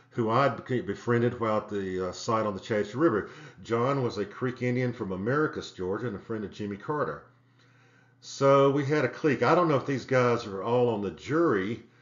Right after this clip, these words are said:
I think some of them were, but they had a lot of political influence between the three of them. And it was,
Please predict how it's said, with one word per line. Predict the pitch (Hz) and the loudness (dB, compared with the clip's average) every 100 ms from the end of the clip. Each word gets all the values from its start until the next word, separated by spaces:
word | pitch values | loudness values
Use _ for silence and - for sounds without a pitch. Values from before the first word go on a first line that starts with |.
| _ _ - | _ _ -14
I | |
think | - 127 120 | -4 -4 -4
some | - 143 135 | -4 -4 -2
of | 101 | -2
them | 107 | -2
were, | 127 123 | 2 4
but | 104 - | 4 0
they | 123 | -2
had | 120 131 | 0 -2
a | 90 | -4
lot | 101 120 117 | -2 -2 -2
of | - | -6
political | 107 120 - 87 78 - | 0 0 0 -4 -8 -12
influence | 101 95 - 101 90 | -8 -8 -6 -6 -6
between | - - 117 101 | -10 -8 -6 -6
the | |
three | - - 139 104 | -8 -8 -4 -2
of | 73 | -4
them. | 90 101 _ _ _ _ - _ - - | -6 -16 _ _ _ _ -20 _ -16 -4
And | 104 104 98 98 | 0 2 2 2
it | 101 | 0
was, | 95 | -2